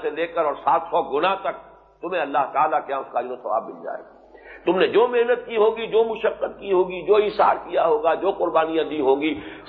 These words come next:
سب کا بھرپور صلہ تمہیں اللہ کے ہاں مل جائے گا۔ یہ کوئی اندیشہ اور وسوسہ اپنے ذہن اور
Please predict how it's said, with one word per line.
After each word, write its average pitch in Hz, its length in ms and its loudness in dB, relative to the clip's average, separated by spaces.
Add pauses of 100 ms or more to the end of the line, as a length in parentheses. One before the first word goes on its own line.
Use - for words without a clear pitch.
سب 262 260 0
کا 240 120 2
بھرپور 285 840 -4 (120)
صلہ 208 140 0 (100)
تمہیں 160 180 -6
اللہ 135 300 -4
کے 127 80 -6
ہاں 120 140 -2
مل 127 160 -10
جائے 143 260 2
گا۔ 185 180 6 (260)
یہ 254 260 0
کوئی 226 160 6
اندیشہ 190 380 0
اور 175 100 4
وسوسہ 165 440 -2
اپنے 147 300 2
ذہن 147 280 2
اور 143 80 2